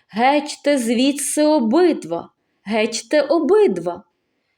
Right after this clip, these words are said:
Так цар Еліди втратив і гостя, і сина. Царевич Філей подався до родичів на острів Дуліхій,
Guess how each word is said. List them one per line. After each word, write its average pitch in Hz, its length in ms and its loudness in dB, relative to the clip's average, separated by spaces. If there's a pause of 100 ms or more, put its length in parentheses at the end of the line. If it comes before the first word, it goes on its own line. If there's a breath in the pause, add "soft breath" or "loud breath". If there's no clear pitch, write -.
(280)
Так 370 400 -4
цар 285 480 -2
Еліди 226 600 0
втратив 240 760 -4
і 185 120 -2
гостя, 277 720 -2 (100)
і 277 120 -2
сина. 180 680 -6 (720)
Царевич 359 580 -2
Філей 247 540 -2
подався 202 600 -4
до 180 180 0
родичів 254 580 -2
на 185 220 -2
острів 220 520 -4
Дуліхій, 190 800 -2